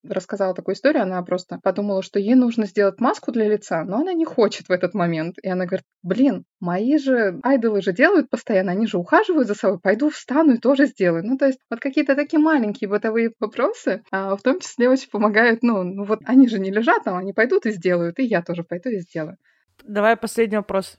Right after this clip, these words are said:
Speaker 2: Правда ли, что кей-поп приходит в правильные этапы жизни?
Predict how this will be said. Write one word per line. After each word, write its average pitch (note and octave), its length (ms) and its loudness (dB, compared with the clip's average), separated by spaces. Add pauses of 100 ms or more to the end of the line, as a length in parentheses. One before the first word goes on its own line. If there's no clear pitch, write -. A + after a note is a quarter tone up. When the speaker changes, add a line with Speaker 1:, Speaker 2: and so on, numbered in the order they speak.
Speaker 2:
Правда A3 360 -2
ли, A#3 440 -4
что G3 840 -4
кей-поп G#3 500 -4
приходит G3+ 680 -6
в F3+ 440 -6
правильные G3 540 0
этапы F3 560 -8
жизни? E3+ 540 -10